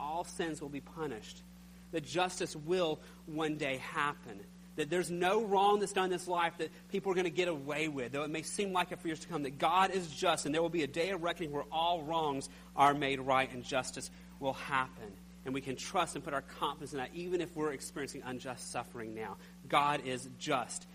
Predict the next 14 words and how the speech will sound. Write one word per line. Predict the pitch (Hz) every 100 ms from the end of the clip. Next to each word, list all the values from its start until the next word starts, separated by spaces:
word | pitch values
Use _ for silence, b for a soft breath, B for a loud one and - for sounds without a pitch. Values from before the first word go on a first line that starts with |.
| B -
and | 131
that | 131
grows | 135 135 127
our | 123
confidence | - - 170 170 165 120 120
in | 117
his | -
care | - 117
for | - -
us. | 101
So | -
God | 143 156 160
is | -
faithful, | - 202 190 208 190